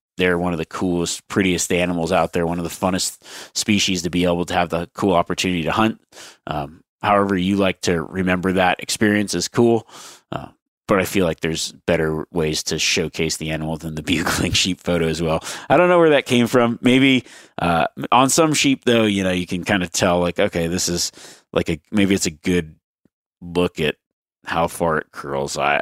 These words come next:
I don't really know. Um, I'm like, "Man, it doesn't make it look bigger or smaller or tell too much about it," but I like when it's a natural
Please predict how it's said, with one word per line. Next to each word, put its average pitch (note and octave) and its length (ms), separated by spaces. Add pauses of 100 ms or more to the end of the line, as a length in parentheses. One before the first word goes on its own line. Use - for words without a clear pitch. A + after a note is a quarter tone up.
(100)
I D#2 140
don't D2 180
really D2+ 240
know. D#2+ 220 (500)
Um, D2 280 (240)
I'm D#2 80
like, D#2 260
"Man, B2 180
it G2 80
doesn't G2+ 420 (120)
make G2+ 180
it D#2+ 100
look F2+ 220
bigger F#2 440
or D#2+ 240 (200)
smaller F#2+ 560
or D#2 240 (300)
tell F2 320 (120)
too G2+ 180
much F2 200
about D#2 260
it," - 140
but - 160 (1200)
I F#2 60
like F#2+ 220
when F2 220
it's D#2+ 160
a F2 60
natural E2 680